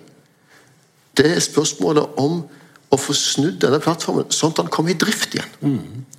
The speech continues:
Speaker 1: Sånn at eierne ikke skal tape penger.
Speaker 2: Det skulle være lønnsomt.
Speaker 1: Det skulle være lønnsomt. Altså, lønnsomhetsaspektet,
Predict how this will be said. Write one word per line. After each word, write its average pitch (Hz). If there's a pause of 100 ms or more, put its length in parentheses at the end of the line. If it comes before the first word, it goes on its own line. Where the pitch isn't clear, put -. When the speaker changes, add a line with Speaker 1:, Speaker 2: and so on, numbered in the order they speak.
(280)
Speaker 1:
Sånn 151
at -
eierne 143
ikke 156
skal 180
tape 165
penger. 202 (260)
Speaker 2:
Det -
skulle 117
være 113
lønnsomt. 117
Speaker 1:
Det 151
skulle 180
være 196
lønnsomt. 156
Altså, 156 (520)
lønnsomhetsaspektet, 165